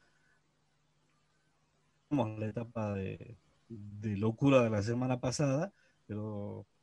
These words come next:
va a ser un factor importante dentro de lo positivo, ¿no? Dentro de, para el turista extranjero le va a, le va a venir bien el cambio. Y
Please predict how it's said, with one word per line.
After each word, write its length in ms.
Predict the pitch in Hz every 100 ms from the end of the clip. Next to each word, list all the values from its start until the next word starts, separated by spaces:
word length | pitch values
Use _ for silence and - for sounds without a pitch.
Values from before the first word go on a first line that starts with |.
| -
va 60 |
a 20 |
ser 180 | 98 135
un 120 | 135
factor 340 | 113 117 - 135
importante 720 | 135 131 135 147 147 151 170 -
dentro 340 | 127 156 160
de 80 | 131
lo 100 | 107
positivo, 640 | 123 117 147 - 214 143
¿no? 220 | 123 147
Dentro 440 | 156 123 127 123 117
de, 220 | 98 - _ _ _ _ _ _ _ _
para 160 | 107
el 100 | 98
turista 320 | 95 117 123 123
extranjero 560 | - 127 123 139 147
le 140 | 151 107
va 540 | 110 117 113 98 92
a, 240 | 107 117 110 _ _ _ _ _ _ - _ _
le 100 | -
va 140 | 113 127
a 40 |
venir 340 | 120 127 127 123
bien 380 | 127 135 151 - -
el 460 | 101 101 101 101 -
cambio. 520 | - 143 147 147 170 170 - _ _ -
Y 760 | 127 143 143 139 139 139 139